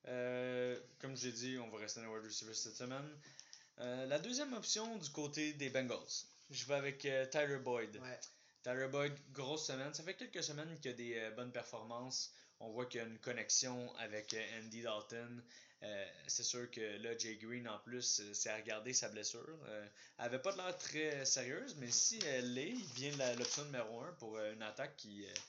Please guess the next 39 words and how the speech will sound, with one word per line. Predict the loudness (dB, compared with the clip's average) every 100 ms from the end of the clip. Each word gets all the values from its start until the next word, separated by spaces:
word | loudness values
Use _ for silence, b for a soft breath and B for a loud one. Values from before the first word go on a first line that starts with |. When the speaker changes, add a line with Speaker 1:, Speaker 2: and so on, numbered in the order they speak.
| B -4 -2
Speaker 1:
qui |
va | -2 -2
très | -2 -2
bien. | -4 -8 -10 -14 B B B -12
Donc, | -4 -4 -4
euh, | -4 -2
Tyler | 0 2 2
Boyd, | 2 2 2 -2 -8 -12 -4
c'est | 2 2
un | 2 -2
ad, | -2 -2 -2 -4
euh, | -6 -6 -2
cette | -2 -2
semaine | -4 -4 -6 -10 -12 -12 -12
à |
vraiment | -8 -6 -6
regarder. | -4 -4 -2 -4
Puis, | -4 2
je | 2
pense | 4 0 0
que | -2 0 2
ça | 2 2
va |
être | 0 0
un |
sneaky | 0 0 -6 -6 -6 -4
ad | 0 -2 -2
parce | -2 -2
qu'il | 0 -2 -4 -4
devrait | -6 -4 -4
pas | -2
avoir | -2 -4
grand | -6 -8 -6
monde | -6 -8 -10
qui | -10
vont | -8
aller | -4
le |
chercher. | -4 -4 -4 -8 -10